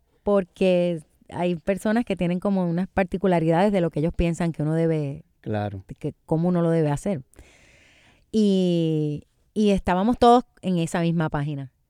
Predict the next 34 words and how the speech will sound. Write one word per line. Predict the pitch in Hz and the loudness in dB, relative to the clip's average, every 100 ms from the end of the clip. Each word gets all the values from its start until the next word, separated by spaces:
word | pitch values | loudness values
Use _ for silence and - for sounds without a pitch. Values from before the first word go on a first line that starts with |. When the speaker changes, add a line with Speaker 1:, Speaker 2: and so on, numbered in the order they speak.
| _ - | _ -4
Speaker 1:
Y | 185 | 2
lo | 175 | 4
hablamos | 160 175 208 202 190 | 4 4 4 4 0
así | 180 226 233 226 | 0 0 2 0
bien | 170 196 202 | 0 2 4
brevemente. | 208 214 196 151 139 - 131 _ _ _ _ _ _ _ | 6 6 4 0 -4 -10 -14 _ _ _ _ _ _ _
Pero | 185 190 | 4 4
sabíamos | - 180 190 240 247 233 _ - | 4 2 4 6 4 2 _ -12
por | - 170 | -2 -2
dónde | 170 190 208 | 0 0 0
íbamos. | 175 180 151 139 - _ - | 0 -2 -4 -8 -12 _ -2
Speaker 2:
A | 151 | 0
mí | 156 | 2
me | 185 | 0
gustó | 233 214 202 | -2 -2 -2
mucho | 156 180 175 143 | 0 0 0 -2
cómo, | 120 127 131 135 123 117 - | 0 0 0 0 0 -4 -6
cómo | - 139 156 | -6 -4 -4
lo | 156 139 | -4 -4
desarrollaste, | 131 127 117 107 113 127 117 | -6 -4 -4 -2 -4 -6 -8
el | |
personaje. | 110 107 113 110 120 165 | -8 -8 -6 -2 -2 -2
Speaker 1:
Ujú. | - 170 165 | -2 -4 -2
Speaker 2:
Y | |
me | 123 | 0
pareció, | 117 117 107 123 123 147 143 139 _ _ _ _ - | 0 -2 -4 -4 -2 0 0 -2 _ _ _ _ -4
eh, | 123 127 _ | -4 -4 _
se | - 170 | -4 -2
sentía | 156 147 185 202 | -2 -4 -2 -2
bien, | 170 175 165 - | -2 -2 -4 -8
se | - 135 | -14 -8
siente | 180 214 | -6 -4
bien | 170 135 107 | -4 -2 -4
nuestro, | 110 139 - - | -6 -8 -12 -16